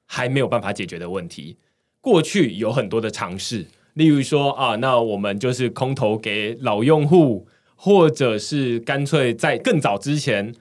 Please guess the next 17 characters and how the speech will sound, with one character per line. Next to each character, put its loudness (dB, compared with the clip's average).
就 -2
是 -2
不 -2
管 0
啦， -2
反 -4
正 2
你 0
就 -4
是， -6
你 -10
可 -6
以 0
直 -10
接 -4
来 -2
拿。 -8